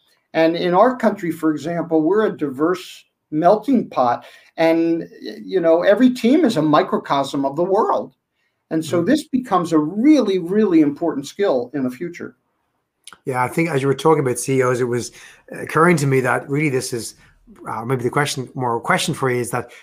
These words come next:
Speaker 2: is that a leadership lesson, lesson for any level of leader, you know, in that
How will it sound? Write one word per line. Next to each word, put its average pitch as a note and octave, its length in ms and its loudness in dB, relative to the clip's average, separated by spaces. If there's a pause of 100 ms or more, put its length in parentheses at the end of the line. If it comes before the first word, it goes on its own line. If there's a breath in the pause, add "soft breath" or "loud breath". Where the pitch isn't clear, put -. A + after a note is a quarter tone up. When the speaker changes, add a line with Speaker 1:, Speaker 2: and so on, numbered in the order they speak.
(140 loud breath)
Speaker 2:
is E3+ 180 6
that C#3 160 2
a C3 60 0
leadership C3 400 -2
lesson, A#2+ 420 -8
lesson B2 340 -8
for A#2 220 -12 (100)
any D#3 300 -2
level A#2 380 -2
of G#2+ 80 -10
leader, A2+ 400 -4 (360 loud breath)
you C#3 120 0
know, B2+ 240 0
in C#3 160 2
that B2+ 260 -2